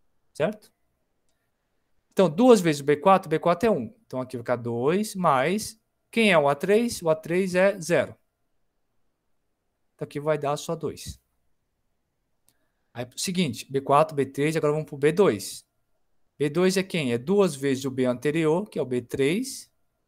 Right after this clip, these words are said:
mais o A dois. Então, aqui vai dar duas vezes o B três, B três deu quanto? Deu dois. Então, duas vezes dois mais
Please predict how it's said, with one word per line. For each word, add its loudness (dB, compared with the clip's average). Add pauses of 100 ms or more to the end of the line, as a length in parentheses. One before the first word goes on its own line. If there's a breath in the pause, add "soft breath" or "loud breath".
(200)
mais 0
o -4
A 2
dois. -2 (1400)
Então, 0
aqui -2
vai 2
dar 2 (720)
duas 2
vezes -2
o -6
B 0
três, -2 (360)
B -4
três -6
deu 0
quanto? -2
Deu -2
dois. -4 (480)
Então, -14
duas -2
vezes -6
dois -2 (360)
mais 2